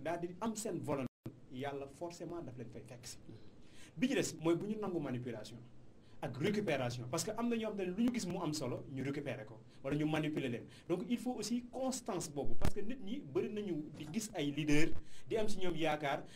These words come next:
mais ñàkk constance tax na ba kenn amatul confiance ci politique. Kon je crois que bu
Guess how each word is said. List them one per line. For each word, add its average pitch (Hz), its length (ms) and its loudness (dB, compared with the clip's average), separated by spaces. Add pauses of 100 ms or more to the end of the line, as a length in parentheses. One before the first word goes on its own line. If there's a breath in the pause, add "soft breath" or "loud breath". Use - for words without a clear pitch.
(120)
mais 156 180 0
ñàkk 214 500 -2
constance 180 460 -2
tax 196 160 0
na 156 100 -2
ba 156 120 -4
kenn 208 240 -2
amatul 175 300 -6
confiance 190 420 -8
ci - 80 -10
politique. 120 380 -6 (460 loud breath)
Kon 165 220 0
je 170 100 0
crois 214 220 -2
que - 100 -6
bu 165 120 -4